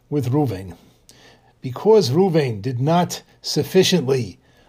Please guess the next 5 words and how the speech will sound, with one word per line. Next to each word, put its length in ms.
overcome 680
his 260
kas, 540
according 540
to 500